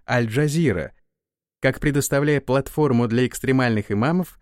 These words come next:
так и своими агрессивными и критическими новостными репортажами. Противостояние сохраняется.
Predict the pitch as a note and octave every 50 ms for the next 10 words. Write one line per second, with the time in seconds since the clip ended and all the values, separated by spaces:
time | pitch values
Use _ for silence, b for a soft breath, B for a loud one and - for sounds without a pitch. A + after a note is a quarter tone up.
0 | _ _ _ - G3 G#3 G3 G#3 - - D#3 E3 E3+ E3+ E3+ E3+ E3 - D3 C3+
1 | C#3 - - - - E3 E3+ D#3+ E3+ D#3+ D#3+ D3+ D#3 - E3+ F#3+ - - F3 D3+
2 | - - F3 F3+ - F3+ D#3+ - - E3+ E3 D#3+ C#3+ C3 C3 B2 A2 G2 - -
3 | A#2 A2 A#2 A#2+ A2+ G#2+ G#2+ G#2+ C3 C3 - - - A#2 G2+ F2+ F#2+ E2+ D#2 C#2
4 | - - _ _ _ _ _ _ _ _ _ _ _ _ _ _ _ _ - A#2
5 | A#2+ - B2 A#2+ A2+ - - A2+ A#2+ D#3 F#3 F3+ F3+ E3+ D#3+ - - D3+ - D#3+
6 | D#3+ D#3+ E3 D#3 C3 G2 E2 D2+ - - - -